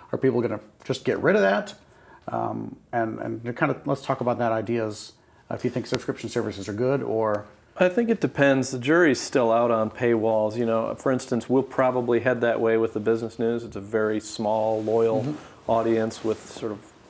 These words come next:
Speaker 2: high price, high value content that we just can't give away. But with the Express and the Ticker, the content is free and always will be free, and that's just our format. And, um, you know, we make up for it in other ways with a bigger audience. So,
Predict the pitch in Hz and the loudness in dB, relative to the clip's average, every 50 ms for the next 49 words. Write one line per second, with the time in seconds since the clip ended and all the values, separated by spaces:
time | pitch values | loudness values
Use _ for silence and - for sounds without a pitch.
0 | - - - - - - - - - - - 120 117 117 117 117 - - 120 117 | -20 -20 -20 -20 -20 -20 -20 -20 -16 -6 -2 0 2 2 0 0 0 2 2 2
1 | 117 113 - - - 113 113 110 110 113 107 110 110 107 107 107 - - 110 110 | 2 0 -2 -2 0 2 2 2 2 2 2 2 2 2 0 -2 -2 -2 -2 -2
2 | 110 110 - 117 113 110 - - 113 120 113 110 104 110 110 - - - 117 110 | -2 -2 -2 -2 -2 -2 -2 -4 -6 -4 -4 -6 -6 -6 -8 -10 -8 -6 -6 -6
3 | 107 110 110 101 104 104 101 104 104 107 107 113 - - - - - - _ _ | -4 -4 -4 -4 -4 -2 -2 -2 -2 -2 -4 -6 -12 -20 -20 -20 -20 -20 _ _
4 | - 120 113 - - 127 123 120 - 123 113 104 - - - - 127 127 127 - | 0 0 0 2 2 2 0 2 4 2 2 2 0 -4 0 2 2 2 2 0
5 | - 120 110 - - 135 127 - 139 131 131 131 127 - - - - - - - | 0 -2 -2 0 0 -2 0 0 0 0 2 2 0 -2 -4 -10 -14 -10 -4 -2
6 | 117 117 113 - - 120 113 - 117 120 117 120 - - 127 117 117 117 113 107 | -2 -2 -2 -2 -2 -4 -2 0 2 2 2 2 0 0 2 4 6 6 4 4
7 | 110 113 113 110 107 104 110 110 110 110 117 110 - - 117 113 113 110 110 104 | 2 2 2 2 0 0 0 0 2 2 2 0 0 0 -2 0 2 2 0 0
8 | 104 104 - - 113 - - - 104 - - - 110 113 117 117 113 117 120 - | -2 -6 -6 -8 -10 -8 -4 -4 -4 -4 -4 -4 -2 -2 -2 0 -2 -2 -4 -6
9 | - - - - - - - - - _ _ _ _ - 107 101 98 98 101 98 | -8 -14 -20 -20 -20 -20 -20 -20 -20 _ _ _ _ -10 -6 -4 -4 -4 -4 -6
10 | 98 101 107 107 107 107 107 - 110 - - - _ _ _ _ _ - 113 104 | -6 -4 -4 -2 -2 -4 -6 -10 -12 -16 -18 -20 _ _ _ _ _ -10 -8 -6
11 | 104 110 107 107 107 104 - 113 107 - - - - - 117 110 110 110 107 107 | -4 -2 0 0 0 0 2 0 0 0 -4 -12 -6 0 0 2 2 2 2 2
12 | 110 107 110 107 110 117 120 117 113 110 - 107 110 107 120 113 107 107 107 110 | 2 2 2 4 4 4 4 4 4 2 0 -2 -2 0 0 2 2 4 4 4
13 | 117 117 113 104 101 98 - - - - 123 110 110 104 107 | 2 2 0 -2 -4 -6 -10 -12 -6 0 2 2 4 2 0